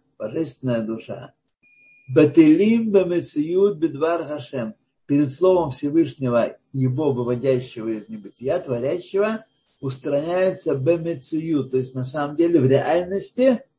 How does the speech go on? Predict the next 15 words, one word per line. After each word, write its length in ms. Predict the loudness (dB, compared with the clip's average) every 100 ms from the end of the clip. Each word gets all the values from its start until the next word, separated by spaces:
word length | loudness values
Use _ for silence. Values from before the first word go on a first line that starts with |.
| _ _ _ _ _ _ -2
если 360 | 2 2 0
мы 240 | -6 -6 -6
обладаем 760 | -4 -2 4 4 6 4 2 -2 -14 _ _ _
специальным 840 | -16 -12 -8 -2 -2 -2 -8 -6
прибором, 720 | -4 -2 0 2 0 -2 -10 _ _ _ _ -12
который 420 | -8 -6 -4 -4
видит, 380 | -6 -8 -10 -12 _ _ _ _ _ _ _ _ _ _ _ _
что, 560 | _ -8 -6 -6 -10 _
что 260 | -4 2
ещё 500 | 2 2 -4 -4 -4
происходит 760 | -2 -4 -4 -6 -6 -4 -4 -6
и 100 | -12
что, 260 | -10 -10
так 120 | -8 -8
сказать, 320 | -4 -6